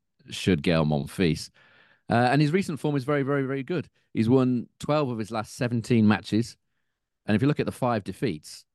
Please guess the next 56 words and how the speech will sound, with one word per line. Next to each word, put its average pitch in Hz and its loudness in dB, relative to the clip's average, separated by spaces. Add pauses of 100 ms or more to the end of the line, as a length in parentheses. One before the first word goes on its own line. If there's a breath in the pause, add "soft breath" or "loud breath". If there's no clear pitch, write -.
(120)
they 98 -10
came 104 2
against 92 -2
Djokovic, - -4 (320)
Sinner, 92 2 (180)
Rublev. 92 0 (1000)
And 98 0
in 98 4
the 101 4
last 104 -2
two 107 -8
weeks 104 -4
of 98 -6
the, 90 0 (500)
the 95 0
season 92 2
when 92 2
he 85 0
was 82 -2
exhausted, 87 -4
he 82 -4
lost 90 -4
to, 85 -6 (180)
to - -10
T 92 0
F 87 -2
O 87 2
and 82 -2
Cerundolo 85 -4
after 80 -8
he'd 80 -4
won 80 -6
Stockholm. 71 -4
So 73 -10
he 78 0
was 80 -2
a 87 -4
bit, 76 -2 (680)
he 92 0
was 80 2
a - -2
bit 80 0
tired 80 0
then. 69 -4
But 87 0
he's 101 0
won 120 2
all 107 2
the 98 2
other, 90 -2
all 101 0
the 92 -2
other 85 -4
matches. 82 -8
He's 104 -2
always 151 2